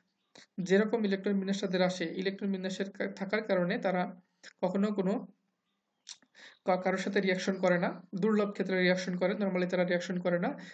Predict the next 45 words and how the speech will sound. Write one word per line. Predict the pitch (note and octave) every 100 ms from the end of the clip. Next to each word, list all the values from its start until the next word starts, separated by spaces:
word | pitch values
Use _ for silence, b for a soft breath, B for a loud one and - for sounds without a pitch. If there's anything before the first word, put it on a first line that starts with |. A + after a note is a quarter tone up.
| B
তারা | F#3
ইলেকট্রন | F3+ F3+ F#3 F#3
আদান | F3 F3+ F3+
প্রদান | F3+ F3
করে | F3 F3
না, | F3+
ইলেকট্রন | G#3 F3 F3 F3+
অ্যাকসেপ্টও | F3 F3+ F#3+ F3+
করে | F3 F3
না, | F3
ডোনেটও | E3+ F3+ F3+
করে | F3+ E3+
না, | E3+ D4 B B B
সে | - F#3
কারণে | F#3+ G3
তাদের | G3 F3+ E3+
জিরো | - G3 G3+
টেন্ডেন্সি | F#3+ F3+ F3 - F3+
আছে। | F3 A3 - _ _ _ _ - F3
জিরো | F3+ G3+
টেন্ডেন্সি | G3 F#3 F#3 F#3
কী | G3 G3+
ধরনের? | G3 G3 C4
Zero | F#3+ F#3
tendency | F#3 F#3 F#3 F3+ F3+
of | F3+ - F3
donating | F3+ F#3+ F#3 F3
electrons, | F3 - F3 F3 F3+
zero | F#3 F#3
tendency | E3+ F3 E3+ F3
of | E3+ - F#3
accepting | A3 G#3 G3+ F3+
electrons, | F3 F3 F3 F3+
zero | F#3
tendency | F3+ E3+ E3+ F3
of | E3+ -
sharing | G#3 G3
electrons। | F3+ F3 - F3 - B B B
সুতরাং | - G3+ A3+ B3 B3
এদেরকে | F#3+ G3+ G#3
বলা | G3 F#3
হয় | F#3
জিরো | F3 F#3
গ্রুপ | E3+ E3 E3
এলিমেন্টস। | D#3 D#3+ F3+ -